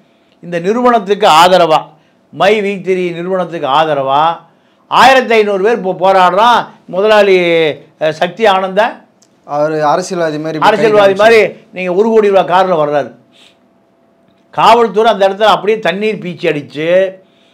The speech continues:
Speaker 1: அவ்வளோ பேரையும் கொண்டு போய் நீ கோயம்புத்தூர் சென்ட்ரல் ஜெயிலில் போட்டிருக்கணும், சக்தி ஆனந்தனை குண்டாசில் போட்டிருக்கணும். காவல்துறை நடவடிக்கை எடுக்கல. ஏன்? காவல்துறை என்ன பண்ணுது?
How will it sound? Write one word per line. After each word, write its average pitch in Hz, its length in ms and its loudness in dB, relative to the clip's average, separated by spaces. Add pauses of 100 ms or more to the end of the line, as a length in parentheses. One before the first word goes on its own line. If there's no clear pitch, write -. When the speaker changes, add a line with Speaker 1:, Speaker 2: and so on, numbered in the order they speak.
(160)
Speaker 1:
அவ்வளோ 214 340 2
பேரையும் 220 300 0
கொண்டு 202 200 -2
போய் 220 580 0
நீ - 80 -16
கோயம்புத்தூர் 190 580 -2
சென்ட்ரல் 185 300 -6
ஜெயிலில் 180 260 -4
போட்டிருக்கணும், 190 560 -4 (300)
சக்தி 170 520 -4
ஆனந்தனை 185 440 0
குண்டாசில் 170 500 -2
போட்டிருக்கணும். 120 420 -10 (540)
காவல்துறை 190 640 2
நடவடிக்கை 143 440 -6
எடுக்கல. 113 240 -14 (280)
ஏன்? 269 260 2
காவல்துறை 220 520 2
என்ன 190 180 -4
பண்ணுது? 160 400 -10